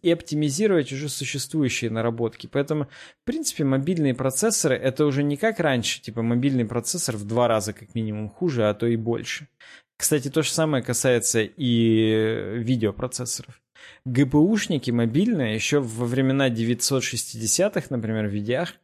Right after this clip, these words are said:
мобильные были в два раза хуже, чем десктопные, иногда ху-, ещё больше. Сейчас просадка у эр тэ иксных, например, там дв-, двадцать семьдесят эр тэ икс мобильная,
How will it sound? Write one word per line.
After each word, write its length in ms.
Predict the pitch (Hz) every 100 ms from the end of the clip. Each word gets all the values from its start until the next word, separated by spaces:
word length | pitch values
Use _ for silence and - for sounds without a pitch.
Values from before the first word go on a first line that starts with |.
| _ - - -
мобильные 440 | 123 113 185 190
были 180 | 123 135
в 100 | 107
два 280 | 110 120 117
раза 240 | 107 107
хуже, 300 | 101 151 131
чем 220 | 110 113 107
десктопные, 560 | 110 - 170 170 123
иногда 260 | 110 110 123
ху-, 520 | - 135 143 131 117 -
ещё 260 | 120 -
больше. 480 | 120 113 117 - 147 - - - -
Сейчас 580 | - 143 - 254 254 -
просадка 680 | - 143 - 180 190 - 127 -
у 220 | 165 170 -
эр 160 | 143
тэ 180 | 135 -
иксных, 640 | 156 143 123 - - 117
например, 440 | 120 107 110 110 104
там 240 | 107 104
дв-, 140 | 101 131
двадцать 420 | 117 135 139 -
семьдесят 400 | - 127 110 -
эр 100 | 113
тэ 140 | - 120
икс 180 | 107 -
мобильная, 640 | 113 113 196 233 123 101